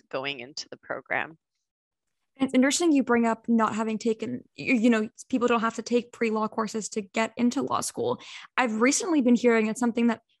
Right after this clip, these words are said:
Speaker 2: when I was in high school, people would say a law degree is really valuable. And so people now are kind of going to law school with maybe not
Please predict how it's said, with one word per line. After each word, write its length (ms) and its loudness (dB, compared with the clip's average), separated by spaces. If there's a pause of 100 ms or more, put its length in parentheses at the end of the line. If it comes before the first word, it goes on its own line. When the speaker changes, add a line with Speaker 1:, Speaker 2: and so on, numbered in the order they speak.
Speaker 2:
when 160 -2
I 220 2
was 120 2
in 60 -4
high 200 -4
school, 380 -6 (320)
people 200 0
would 140 2
say 100 2
a 60 2
law 180 0
degree 220 0
is 100 -2
really 180 0
valuable. 480 -4
And 100 -6
so 220 -2
people 260 -2
now 240 4
are 60 2
kind 180 -4
of 140 -8
going 300 2
to 80 -2
law 160 -2
school 220 -2
with 80 -6
maybe 240 0
not 360 0